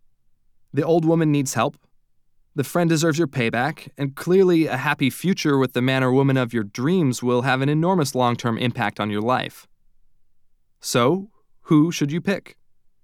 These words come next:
The old woman, of course. Then give the car keys to your friend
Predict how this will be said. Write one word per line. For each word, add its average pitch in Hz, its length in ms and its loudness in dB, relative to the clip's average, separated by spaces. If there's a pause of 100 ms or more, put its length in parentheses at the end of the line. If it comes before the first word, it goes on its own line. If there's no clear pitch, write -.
(340)
The 123 200 0
old 160 160 2
woman, 190 240 4
of 107 120 -4
course. - 540 -4 (420)
Then 156 300 0
give 123 220 -2
the 123 60 -4
car 147 280 0
keys 113 340 -4
to - 100 -6
your 151 80 0
friend 127 400 -2